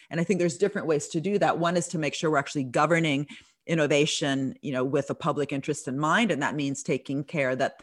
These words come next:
the patents aren't abused, intellectual property rights. They are often abused. They're, they're too wide, they're too strong, they're too upstream,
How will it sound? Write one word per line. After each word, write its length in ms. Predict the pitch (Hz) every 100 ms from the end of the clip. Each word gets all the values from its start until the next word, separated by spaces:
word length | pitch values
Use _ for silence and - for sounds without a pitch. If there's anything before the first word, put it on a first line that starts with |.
| _
the 80 | 131
patents 640 | - 156 - 151 143 -
aren't 260 | 143 143
abused, 400 | 151 139 147 202
intellectual 460 | 156 147 139 - 139
property 340 | - 139 165
rights. 380 | 165 170 - - - - - _
They 80 | 139
are 100 | 123
often 280 | 151 - 160
abused. 340 | 151 160 156
They're, 160 | 156 151 _ _ _
they're 100 | 147
too 220 | 143 143
wide, 500 | 131 156 180 180 175
they're 120 | 127 123
too 160 | -
strong, 480 | 120 - 180 170 165
they're 160 | 135 131
too 200 | 151 120
upstream, 600 | 165 - - 185 175